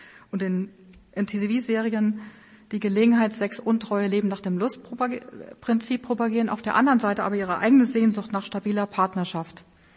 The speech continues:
Und es gehört zu den Grundsehnsüchten jedes Menschen, als Person geliebt zu werden und zu lieben. Und so haben nach der Shell-Studie zweitausendfünfzehn immer noch fünfundachtzig Prozent der Jugendlichen den Wunsch nach einer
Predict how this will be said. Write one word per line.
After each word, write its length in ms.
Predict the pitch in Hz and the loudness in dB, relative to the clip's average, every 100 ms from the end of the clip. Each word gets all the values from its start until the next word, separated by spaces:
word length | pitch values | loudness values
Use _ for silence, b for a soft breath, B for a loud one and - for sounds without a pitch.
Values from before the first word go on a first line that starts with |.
| b b b _ _ _ _ B B B B B | b b b _ _ _ _ B B B B B
Und 80 | 202 | -6
es 120 | 190 | 0
gehört 200 | 226 240 | 2 4
zu 80 | 240 | 4
den 120 | 233 | 2
Grundsehnsüchten 1040 | - 247 311 - 233 240 226 214 214 - 208 | 2 2 2 4 4 6 6 2 0 2 2
jedes 400 | 226 240 233 208 | 2 0 0 2
Menschen, 560 | 202 208 - 185 180 - B B - | 4 4 2 0 0 -4 B B -6
als 180 | 185 | -4
Person 380 | - 208 208 233 | 0 0 6 6
geliebt 400 | 220 196 196 - | 6 2 -2 -4
zu 360 | - - - 180 | -16 -12 -8 -2
werden 240 | 180 180 | -2 -2
und 160 | - 180 | -4 -6
zu 100 | 196 | -4
lieben. 480 | 185 175 160 175 b b b b b b | -2 -4 -4 -8 b b b b b b
Und 120 | 196 | -4
so 120 | 208 | 0
haben 140 | 208 | 4
nach 140 | 214 214 | 4 2
der 120 | 208 | -2
Shell-Studie 640 | - 214 240 - 254 233 | 0 2 2 0 0 0
zweitausendfünfzehn 1040 | - 190 196 190 196 - 269 269 - 254 233 | 0 -4 -2 -2 -4 2 0 0 -4 -2 2
immer 240 | 262 254 | 4 4
noch 160 | 240 240 | 4 2
fünfundachtzig 760 | 269 294 233 220 226 226 214 | -2 0 0 0 -2 -8 -8
Prozent 380 | - 214 220 202 | -8 -6 -2 0
der 80 | 202 | 0
Jugendlichen 480 | 226 247 226 233 | 4 4 4 2
den 160 | 208 180 | 0 0
Wunsch 340 | 208 285 247 - B B B | 2 2 0 -12 B B B
nach 100 | 202 | -6
einer 400 | - 202 196 208 | 0 2 2 0